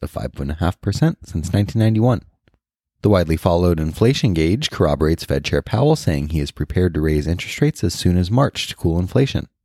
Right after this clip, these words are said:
followed by a shrinking of the Fed's eight point eight trillion dollar balance sheet. The bond market in twenty twenty-two will be shaped by whether the Fed's withdrawal of support is too much for the recovery to take, or whether it's too little too late.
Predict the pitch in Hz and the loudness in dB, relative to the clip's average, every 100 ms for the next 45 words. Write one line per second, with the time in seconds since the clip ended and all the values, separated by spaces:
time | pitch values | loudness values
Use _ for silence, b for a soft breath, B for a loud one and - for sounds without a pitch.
0 | _ _ _ _ _ 98 95 78 80 71 | _ _ _ _ _ 0 2 2 2 2
1 | - 85 107 135 104 82 73 69 69 67 | 0 -2 0 0 0 0 0 0 -2 -4
2 | - 73 71 - 85 78 76 73 80 82 | -2 -2 -2 -4 -2 0 0 0 2 2
3 | 95 131 78 - 69 _ _ _ _ _ | 2 2 0 -4 -8 _ _ _ _ _
4 | _ _ _ _ _ _ _ 110 131 190 | _ _ _ _ _ _ _ 0 2 2
5 | 214 196 156 117 - 101 98 - 90 78 | 2 2 2 2 2 2 2 2 0 0
6 | - 73 98 107 82 76 - 78 - 69 | 0 0 4 2 2 -2 0 0 0 2
7 | 71 73 71 - 76 73 78 69 80 76 | 2 0 -2 -2 -2 -2 -6 -4 0 0
8 | 76 - - - 110 - 85 - 71 71 | -2 -6 -8 0 0 0 -6 -6 -4 -4
9 | - 71 69 73 73 71 71 65 - - | -4 -6 -6 -6 -4 -2 -2 -4 0 -2
10 | - _ _ _ - 113 147 160 - - | -2 _ _ _ -4 2 2 2 -2 -4
11 | 190 160 135 143 - 127 143 160 | 0 2 2 0 0 2 2 0